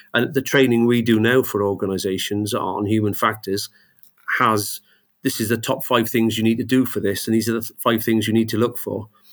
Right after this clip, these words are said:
So it's really easy to, to, to blend into good old-fashioned human error training around H S G forty-eight and so on. But if you've got everybody doing it, you don't really need mental health first aiders at all.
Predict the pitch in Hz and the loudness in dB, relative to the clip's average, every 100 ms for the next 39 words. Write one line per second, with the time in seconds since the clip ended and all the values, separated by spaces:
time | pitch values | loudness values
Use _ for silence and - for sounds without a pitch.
0 | - - _ - - 143 135 110 113 117 | -20 -20 _ -6 -4 2 4 4 2 2
1 | 110 104 117 - - 120 110 113 110 107 | -2 -4 -8 -8 -10 -6 2 2 4 2
2 | 104 104 110 113 110 117 113 117 107 117 | 0 0 0 0 0 0 -2 -2 0 0
3 | 104 107 117 110 101 98 104 107 104 107 | 2 2 2 0 -2 0 0 0 2 0
4 | 113 117 - 113 110 110 104 113 127 110 | -2 -8 -6 -6 -4 -2 0 -2 -2 -6
5 | - 92 95 - - - - _ 139 135 | -6 -6 -8 -12 -20 -18 -20 _ 2 4
6 | 139 160 131 160 160 160 117 107 95 101 | 4 2 2 2 2 4 4 2 0 -2
7 | 110 98 92 101 127 - _ _ _ _ | -4 -2 0 0 -2 -6 _ _ _ _
8 | - 117 131 131 117 120 156 - 104 98 | -4 4 4 4 2 4 2 2 0 0
9 | 101 98 92 113 104 110 110 110 110 110 | 0 -4 -4 -4 -4 -2 -2 -2 -4 0
10 | 139 98 104 | 0 -2 -6